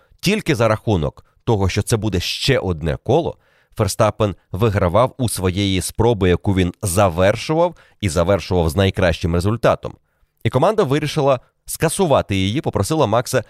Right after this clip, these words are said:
відпустити П'єра Гаслі, знову зробити невеличкий запас і розпочати фінальну спробу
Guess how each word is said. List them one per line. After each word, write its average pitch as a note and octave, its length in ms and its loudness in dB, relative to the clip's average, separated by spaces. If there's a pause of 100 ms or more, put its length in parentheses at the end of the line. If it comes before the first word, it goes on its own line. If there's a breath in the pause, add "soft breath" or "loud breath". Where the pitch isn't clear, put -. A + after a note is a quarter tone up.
(160 soft breath)
відпустити A#2+ 880 -2
П'єра E2+ 300 0
Гаслі, F2 360 -2
знову A2+ 300 0
зробити G2 440 0
невеличкий F2+ 460 -2
запас - 500 -2 (520)
і C3+ 140 2
розпочати A2+ 920 0 (480)
фінальну G2+ 540 0
спробу - 500 -4